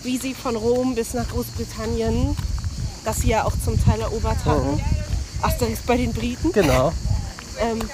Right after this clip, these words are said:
Speaker 1: gekommen sind.
Speaker 2: Ja.
Speaker 1: Denk ich mal. Und die führt auch über Lucca und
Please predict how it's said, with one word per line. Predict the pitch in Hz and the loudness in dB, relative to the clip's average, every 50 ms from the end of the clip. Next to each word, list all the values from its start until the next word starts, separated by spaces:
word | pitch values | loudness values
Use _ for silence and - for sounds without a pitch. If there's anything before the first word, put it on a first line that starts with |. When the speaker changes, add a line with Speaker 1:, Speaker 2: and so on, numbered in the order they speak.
| 254 254 226 | -8 -4 -2
Speaker 1:
gekommen | 226 214 - - 247 233 226 220 220 | -2 -2 0 0 0 2 2 0 -2
sind. | 208 208 208 196 208 202 - - - - - - | -4 -2 -2 -2 0 -2 -2 -4 -8 -12 -6 0
Speaker 2:
Ja. | 160 151 135 113 | 2 4 4 4
Speaker 1:
Denk | 110 220 214 | 0 -4 -6
ich | 208 220 | -8 -4
mal. | 226 220 214 208 202 190 - - 175 160 - - - - | -4 -2 -2 -2 -4 -6 -6 -8 -8 -10 -10 -10 -10 -8
Und | 247 226 | -4 -2
die | 269 262 | -2 -2
führt | - 302 240 - - | -2 -2 -4 -2 -2
auch | 254 247 - | -2 -4 -4
über | 214 226 240 220 | -6 -6 -6 -4
Lucca | 226 254 233 - 302 311 277 220 | -4 -6 -4 -2 -2 -2 0 -2
und | 220 | -2